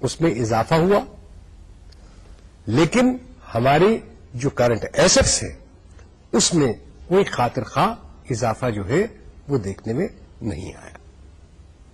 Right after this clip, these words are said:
اس کی وجہ سے ہمارے ورکنگ کیپٹل میں کمی ہوئی۔ بہرحال، نیٹ ایسٹس ایمپلائڈ، ورکنگ کیپٹل پلس نیٹ فکسڈ ایسٹس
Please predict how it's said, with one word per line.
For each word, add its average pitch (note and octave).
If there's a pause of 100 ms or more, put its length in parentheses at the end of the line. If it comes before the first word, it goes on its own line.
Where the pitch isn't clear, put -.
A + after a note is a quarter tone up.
(440)
اس -
کی B2
وجہ A2+
سے A#3+ (600)
ہمارے C3
ورکنگ B2
کیپٹل G#2
میں F#3+ (400)
کمی -
ہوئی۔ - (1600)
بہرحال، G#3+ (280)
نیٹ E3
ایسٹس G#3
ایمپلائڈ، G3+ (580)
ورکنگ F#3+
کیپٹل G#3 (420)
پلس - (1200)
نیٹ F3+
فکسڈ -
ایسٹس -